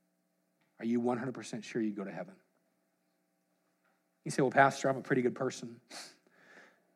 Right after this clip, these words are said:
Can I tell you that being a good person will not get you to heaven? You say, "Well, Pastor, I, uh, I've been in, <laughs> I've been in church my whole life." Can I tell you, my church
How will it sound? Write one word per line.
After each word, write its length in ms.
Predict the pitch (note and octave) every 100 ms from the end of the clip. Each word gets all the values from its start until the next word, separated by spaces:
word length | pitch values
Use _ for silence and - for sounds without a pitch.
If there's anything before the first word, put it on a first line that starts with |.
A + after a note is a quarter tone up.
| _
Can 120 | - B2
I 20 |
tell 160 | -
you 120 | C#3+ C3+
that 120 | G#2+
being 180 | B2+ B2
a 40 |
good 120 | A#2+
person 400 | - C3 B2 A2+
will 80 | G#2
not 220 | G#2+ G#2+
get 180 | - -
you 60 | G#2
to 60 |
heaven? 260 | F#2+ F#2+ - - _ _ _ _ _ _ _ _ _ _ _ - -
You 80 | D#3+
say, 140 | -
"Well, 100 | E3+
Pastor, 500 | E3 G3 F#3+ - F3+
I, 240 | E3+ D#3+ D3+
uh, 220 | C3+ A#2+ - - _ - - _ -
I've 140 | D#3
been 120 | D3+
in, 120 | D3 -
<laughs> 60 | -
I've 120 | D#3
been 100 | C#3+
in 100 | B2
church 300 | - D3 -
my 60 |
whole 160 | C3+ C#3
life." 520 | C3+ B2 A#2+ - - - _ - - - - _ _ _ _ _ _ _ _ _ _ _
Can 80 | B2
I 20 |
tell 120 | C3
you, 60 | C#3+
my 180 | B2 C3+
church 600 | - B2 A#2+ - - -